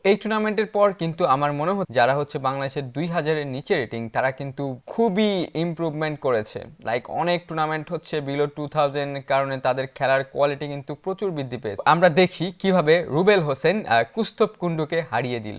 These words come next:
So নাইট এফ থ্রি, আহ, নাইট এফ সিক্স, জি থ্রি, আহ, ডি ফাইভ, বিশপ জি টু, ই সিক্স, ক্যাসেল, সি ফাইভ, ডি থ্রি, নাইট সি সিক্স,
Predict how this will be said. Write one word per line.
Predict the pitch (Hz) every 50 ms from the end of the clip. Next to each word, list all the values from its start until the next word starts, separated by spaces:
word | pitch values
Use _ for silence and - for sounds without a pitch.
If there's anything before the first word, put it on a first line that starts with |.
| - - - -
So | - 139
নাইট | 143 156 170 175
এফ | 180 165 - -
থ্রি, | - 135 139 190 226 - -
আহ, | -
নাইট | 120 120 120 131 135 147
এফ | 147 - -
সিক্স, | 170 190 180 - - 127 113
জি | 139 135 135 -
থ্রি, | - 143 147 185
আহ, | 226 196 92 - - - - 123
ডি | 127 165
ফাইভ, | 156 - 143 107 - - - _ _ _ -
বিশপ | 131 139 - 190 170 175 180 - - 131 113
জি | 135 113
টু, | - 131 147 190 220 _
ই | - 139 170
সিক্স, | - - 151 156 190 - - - - _ _
ক্যাসেল, | - 120 139 156 - 147 139 175 208 - -
সি | - 180 170
ফাইভ, | - 135 110 117 147 - _ - 123
ডি | 139 175 180 -
থ্রি, | - - 127 160 180 _ _ _ -
নাইট | 120 127 156 175 170
সি | - - 135
সিক্স, | 127 - 147 190 185